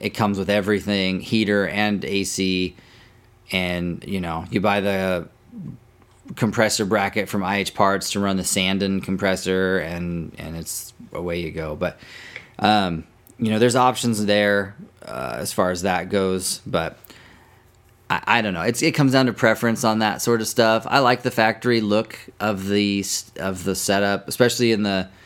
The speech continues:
um, pickups, because you can't see anything. It's just got vents in the dash, and the controller has a thing for A C. Um,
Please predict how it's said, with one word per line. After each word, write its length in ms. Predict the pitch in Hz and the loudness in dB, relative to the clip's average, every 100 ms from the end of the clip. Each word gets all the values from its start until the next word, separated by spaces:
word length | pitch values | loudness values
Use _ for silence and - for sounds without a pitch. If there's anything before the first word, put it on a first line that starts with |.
| - _ - | -20 _ -2
um, 320 | 101 95 90 | 0 0 -2
pickups, 540 | - 113 117 95 87 - | 0 0 2 0 0 -2
because 800 | 98 - 101 95 92 92 90 | -4 0 0 2 0 -2 -4
you 60 | - | -6
can't 220 | - 104 | -2 -2
see 220 | - 92 | -2 -2
anything. 440 | 101 87 92 80 92 - | -2 -2 -8 -10 -12 -10
It's 100 | - | -6
just 180 | 104 | -4
got 180 | - 90 | 0 -2
vents 340 | 87 98 98 95 | 0 -4 -2 -2
in 80 | |
the 80 | 95 | -2
dash, 440 | 90 90 92 104 - | 0 0 0 0 -2
and 160 | 92 | -2
the 220 | 90 90 - - - _ | -2 -2 -6 -16 -20 _
controller 500 | - 98 - 98 101 | -4 -4 0 2 2
has 220 | 95 95 | 2 0
a 40 | 90 | 0
thing 220 | 95 101 | -2 -4
for 140 | 90 | -2
A 160 | 73 95 | -2 -2
C. 400 | 90 98 92 - - - - - - - | -2 -2 -2 -4 -16 -20 -20 -20 -20 -10
Um, 500 | - 87 78 85 - | -2 -2 -2 -6 -10